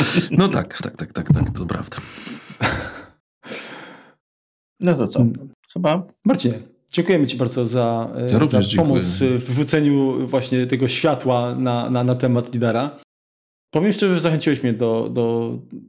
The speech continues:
Speaker 3: zmiany telefonu przede
Speaker 1: Eksperymentów.
Speaker 3: wszystkim, bo mój niestety nie posiada jeszcze
Speaker 1: A.
Speaker 3: lidara, bo mam trzynastkę mini, więc niestety tego, tego gadżetu nie mam, ale to jest kolejny,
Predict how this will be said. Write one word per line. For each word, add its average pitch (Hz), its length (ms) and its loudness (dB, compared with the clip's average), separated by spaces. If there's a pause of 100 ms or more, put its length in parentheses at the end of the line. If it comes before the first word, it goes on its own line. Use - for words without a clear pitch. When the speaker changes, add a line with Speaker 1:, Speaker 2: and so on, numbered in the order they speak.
(180)
Speaker 3:
zmiany 131 240 4
telefonu 123 60 4
przede 131 140 2
Speaker 1:
Eksperymentów. 117 340 4
Speaker 3:
wszystkim, 123 260 2
bo 123 80 4
mój 139 160 4
niestety 139 360 2
nie 139 100 4
posiada 127 340 0
jeszcze 113 520 -2
Speaker 1:
A. 113 140 -2 (300)
Speaker 3:
lidara, 120 420 2
bo 123 120 0
mam 127 200 2
trzynastkę 127 500 -2
mini, 127 300 2
więc 117 560 -2
niestety 117 420 -2
tego, 117 480 -2
tego 117 220 -4
gadżetu 117 360 -4
nie 113 140 -2
mam, 123 240 0
ale 120 280 -2
to 120 120 -4
jest 117 220 -4
kolejny, 120 480 -2